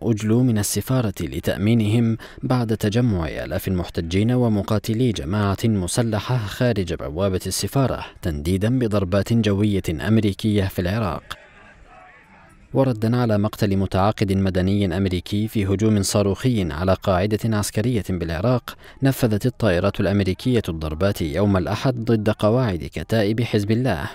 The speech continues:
وهي جماعة مسلحة مدعومة من إيران. وأودت الضربات بحياة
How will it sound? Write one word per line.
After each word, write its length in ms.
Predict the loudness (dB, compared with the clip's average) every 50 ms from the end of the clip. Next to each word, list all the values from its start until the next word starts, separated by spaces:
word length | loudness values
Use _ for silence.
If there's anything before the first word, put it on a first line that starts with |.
| -10 -8
وهي 360 | -6 -4 -2 -2 -2 -2 -2
جماعة 400 | -4 -4 -2 0 0 0 0 -2 0
مسلحة 720 | 0 2 2 2 2 0 0 0 0 0 -2 0 -2 -4 -2 0
مدعومة 540 | 0 2 2 2 2 2 2 4 2 2 0 0
من 200 | 0 -2 -2 -2
إيران. 460 | -2 -2 0 0 -2 -4 -4 -8 -10 -14 -16 _ _ -20 _ -20 -20 -20 -20 -20 -20 -18 -18 -18 -20 -20 -20 -20 -20 -20 -20 -20 -20 -20 _ _ _ _ _ 2
وأودت 420 | 4 4 4 2 2 0 -2 -2
الضربات 500 | -4 0 0 0 2 2 0 0 0 0
بحياة 440 | 0 0 0 0 0 0 0 0